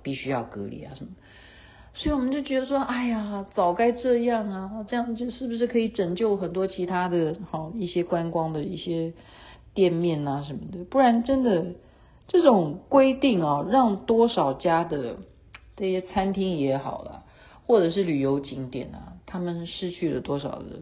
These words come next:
好，生意，现在才恢复。那现在又是属于这种天气是秋天，好，像我们刚刚讲的能够游泳、温水游泳池，像你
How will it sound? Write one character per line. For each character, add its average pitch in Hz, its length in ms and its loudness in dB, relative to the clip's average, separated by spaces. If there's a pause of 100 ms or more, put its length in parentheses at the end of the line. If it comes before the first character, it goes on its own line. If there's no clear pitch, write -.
(220)
好， - 160 -10
生 147 360 -2
意， 147 260 -4 (460)
现 202 220 2
在 147 160 4
才 123 140 -6
恢 135 260 -10
复。 175 220 -16 (100)
那 175 120 -4
现 233 140 2
在 202 120 6
又 185 180 4
是 175 220 -2
属 135 260 -8
于 85 420 -12
这 196 120 0
种 139 140 -2
天 170 240 -6
气 165 220 -6
是 139 380 -6 (680)
秋 180 300 4
天， 165 460 -2 (480)
好， - 300 -14
像 175 300 2
我 147 60 0
们 - 260 -6 (120)
刚 180 140 -2
刚 185 120 -2
讲 139 280 -2
的 160 60 -6
能 170 220 -2
够 208 180 6
游 165 220 6
泳、 - 280 6 (160)
温 196 340 4
水 147 240 0
游 135 160 0
泳 131 140 -6
池， - 260 -10 (380)
像 285 240 4
你 156 200 0